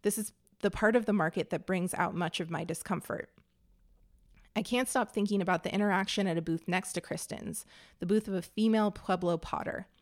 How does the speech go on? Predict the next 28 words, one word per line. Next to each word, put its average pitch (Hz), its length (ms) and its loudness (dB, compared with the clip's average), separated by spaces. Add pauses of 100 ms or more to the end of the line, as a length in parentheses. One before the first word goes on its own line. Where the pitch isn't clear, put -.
(340)
A - 80 0
middle-aged 226 500 4
white 185 200 0
man 196 200 2
and 190 140 0
his 175 120 -4
elderly 175 400 -2
father 214 400 6
purchased - 500 -2
a 196 80 2
gorgeous 180 600 -2
pot, - 320 -2 (380)
one 202 140 2
I 202 60 2
had 196 120 0
been 190 160 0
gazing 160 400 -2
at - 200 -4
all 160 160 0
day. 175 400 -4 (580)
I 196 80 0
couldn't 262 220 4
hear 226 180 4
the 233 60 4
beginnings 196 520 2
of 175 80 -2
their 196 160 2
interaction, 170 760 0